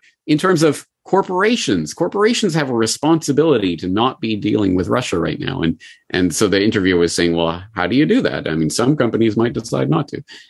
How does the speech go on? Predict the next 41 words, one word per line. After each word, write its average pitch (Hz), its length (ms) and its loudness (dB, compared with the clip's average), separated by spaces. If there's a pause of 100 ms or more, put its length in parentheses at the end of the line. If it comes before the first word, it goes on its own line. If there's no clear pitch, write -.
And 101 220 -2
she 107 320 -2 (140)
brought 90 200 0
it - 100 -6
back 120 200 -2
to 123 120 0
E 151 120 6
S 156 160 0
G. - 280 -2 (240)
This 143 220 0
has 165 220 0
to 170 100 2
be 160 120 2
part 156 300 0
of 147 140 0
E 170 160 -2
S 165 200 -2
G. 151 280 0
It, 90 400 -4
we 127 160 0
have 143 200 -2
to 127 60 -6
downgrade 139 580 2
people 139 300 0
who 104 100 -2
are 104 140 0
going 104 160 -2
to 98 60 -2
be 104 120 -6
working 113 380 0
with 120 240 0 (340)
rogue 151 340 2
regimes 147 680 0
like 127 260 -8
Russia 85 460 -4
or 85 180 0
something 120 300 -4
along 123 160 0
those 151 160 0
lines. 151 280 -6
Again, 208 340 0